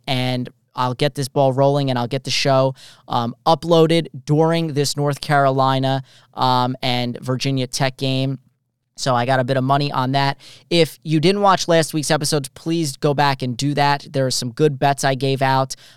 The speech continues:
Um, I'll, I'll have another episode where I give out even more bets for week one, but I love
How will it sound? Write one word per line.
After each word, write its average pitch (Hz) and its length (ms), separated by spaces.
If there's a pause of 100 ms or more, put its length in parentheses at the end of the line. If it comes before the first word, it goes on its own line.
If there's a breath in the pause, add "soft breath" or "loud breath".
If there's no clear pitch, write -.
(120)
Um, 123 580
I'll, 131 180
I'll 127 160
have 139 160
another 139 300
episode 135 360
where 131 140
I 127 80
give 131 160
out 123 160
even 120 180
more 139 200
bets 139 240
for 131 140
week 131 260
one, 139 260
but 131 100
I 113 120
love 139 440